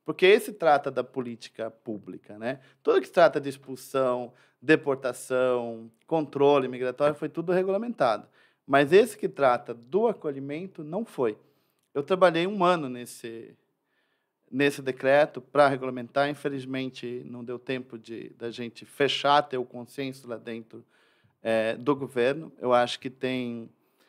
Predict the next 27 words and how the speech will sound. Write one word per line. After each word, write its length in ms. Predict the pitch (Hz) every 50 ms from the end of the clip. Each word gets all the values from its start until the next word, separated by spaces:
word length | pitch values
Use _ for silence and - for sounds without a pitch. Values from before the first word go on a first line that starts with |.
| _ _ _
algumas 420 | - 131 123 131 147 143 139 - -
teses, 640 | - 143 147 165 180 180 156 131 - 123 113 110
né, 240 | 117 123 127 135 135
em 120 | 131 123 117
discussão. 680 | 110 - - - - 117 - - - 113 120 165 233 - _ _ _ _ _ _ _ -
Pra 160 | 139 143 143
mim, 300 | 143 160 180 196 202 190
o, 280 | 175 156 131 107 73
o 60 | 117 135
artigo 240 | 135 135 - 139 135
cento 180 | - 139 135
e 40 | 143
vinte 160 | 139 143 135
é 60 | 139 131
coisa 240 | 135 143 131 131
muito 180 | 135 151 165 160
simples, 320 | - - 165 180 170 -
é 60 | 131 120
você 180 | 127 - -
definir 440 | 131 135 135 131 - 139 131 135 147
essa, 580 | 147 139 135 135 - 131 120 120 117 120 - _ _ _ _ _ _ _ _ _ _
a 100 | - 127
governança 680 | 123 127 139 127 139 127 127 131 147 170 196 185 - 139
migratória 580 | 123 120 117 123 120 120 - 127 135 143 151 147
e 80 | 127
estaria 400 | 117 - - 123 120 127 131 123 120
resolvido. 600 | 120 131 123 131 143 127 120 139 147 156 160 160